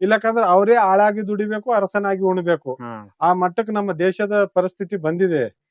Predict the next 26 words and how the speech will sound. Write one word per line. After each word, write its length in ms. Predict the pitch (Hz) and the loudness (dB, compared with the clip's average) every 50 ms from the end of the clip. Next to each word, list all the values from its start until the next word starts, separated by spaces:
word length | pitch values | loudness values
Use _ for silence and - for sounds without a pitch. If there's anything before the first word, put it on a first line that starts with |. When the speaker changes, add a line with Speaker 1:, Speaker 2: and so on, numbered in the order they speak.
| _ _ _ _ _ _ _ | _ _ _ _ _ _ _
Speaker 1:
ಅದ್ರ 200 | 143 156 180 196 | -2 0 0 -2
ಸಲುವಾಗಿ 380 | 185 - 190 185 196 214 208 190 | 0 0 0 2 2 2 2 2
ಹೇಳ್ತಾ 300 | 180 180 190 185 - 208 | 2 2 2 2 2 0
ಇದ್ದೀನಿ, 440 | 202 190 196 190 196 208 220 220 - _ _ _ _ _ - | 0 2 0 0 0 -2 -4 -6 -10 _ _ _ _ _ -4
ಇದು 220 | 180 208 233 226 | 0 2 4 4
ಯಾ 340 | 214 180 160 156 165 196 214 | 4 4 2 4 6 6 4
ಟೈಮಿಗ್ನು 500 | 208 - 226 220 226 226 233 226 220 233 | 4 2 0 0 0 0 -2 -2 -2 -2
ಯೂಸ್ 240 | 226 226 226 226 208 | 0 0 -2 -2 -2
ಮಾಡ್ಬೋದು. 800 | 214 214 214 214 220 220 220 202 226 240 254 254 - _ _ _ _ _ _ _ | -4 -4 -4 -2 -4 -4 -2 2 2 2 2 2 0 _ _ _ _ _ _ _
ತೆಳಗ್ 240 | - 185 208 220 208 | 2 2 2 2 0
ತೇವಾಂಶ 400 | - 190 185 196 208 214 202 - | 0 2 2 2 2 0 0 -2
ಇರ್ಬೇಕು 360 | 196 165 160 165 180 175 - | -2 -2 -2 -2 -2 -2 -2
ಸರ್. 160 | - 139 120 123 - | -4 -8 -10 -8 -10
Speaker 2:
ಹೌದು, 240 | 131 131 127 113 98 | -8 -8 -8 -8 -8
ಭೂಮಿ 120 | 104 120 | -4 -2
Speaker 1:
ಕಡ್ಡಾಯವಾಗಿ 640 | 131 143 147 147 190 196 208 214 214 220 220 220 214 208 | -2 -2 0 2 4 4 4 4 2 2 2 0 0 0
Speaker 2:
ತೇವಾಂಶ. 140 | 226 202 | -4 -4
Speaker 1:
ಭೂಮಿ, 440 | 175 175 180 190 202 208 214 226 226 220 _ _ _ _ _ _ _ - | -2 -2 -2 0 0 0 0 -2 -2 -4 _ _ _ _ _ _ _ -6
ಗಿಡ 180 | 127 147 175 196 | -2 0 4 6
ಆಗ್ಲಿ, 560 | 208 208 208 208 196 196 196 196 202 202 196 | 6 6 6 4 2 2 2 4 4 4 4
ಯಾವುದೇ 320 | 160 - 156 165 185 208 208 | 2 2 2 2 2 0 0
ಬೆಳೆಗಳಾಗ್ಲಿ, 880 | 175 185 185 196 202 196 202 202 196 190 185 180 180 180 185 185 190 190 _ _ _ _ _ _ | 0 2 2 2 2 4 4 4 4 4 4 2 2 0 0 0 -2 -6 _ _ _ _ _ _
ತೇವಾಂಶ 400 | - 165 175 190 208 208 190 - | -2 0 2 2 2 0 0 0
ಇರ್ಬೇಕು 440 | 240 220 190 175 180 185 214 - - | 2 2 2 2 0 0 -2 -2 -2
ಸರ್. 180 | - 156 120 - | -4 -6 -6 -6
Speaker 2:
ಹ್ಮ್. 360 | _ 123 123 120 113 107 101 | _ -12 -14 -14 -14 -18 -20